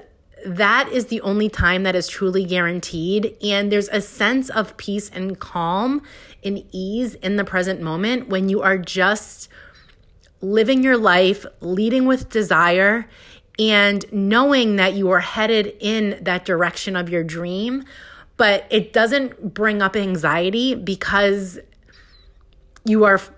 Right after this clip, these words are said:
really focused on the present moment. And another thing that I've been working on is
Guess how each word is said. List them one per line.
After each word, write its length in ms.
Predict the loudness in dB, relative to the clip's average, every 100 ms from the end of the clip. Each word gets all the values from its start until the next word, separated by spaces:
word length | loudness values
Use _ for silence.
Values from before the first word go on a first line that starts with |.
| -4
really 320 | 4 6 6
focused 400 | 4 0 -2 -4
on 80 | -4
the 80 | -4
present 340 | -2 -2 -4
moment. 460 | -6 -6 -8 -12 -20 _ _ _ _ _ _ -20 -20 -20 -20 -20 -12 -2
And 480 | 2 4 4 2 -2
another 340 | 0 2 2
thing 480 | 2 0 0 0 -4 -6
that 200 | 0 2
I've 240 | 4 2
been 140 | 0 -2
working 340 | -4 -4 -4
on 380 | -2 0 -2 -8 -6
is 580 | 0 2 2 -2 -6 -16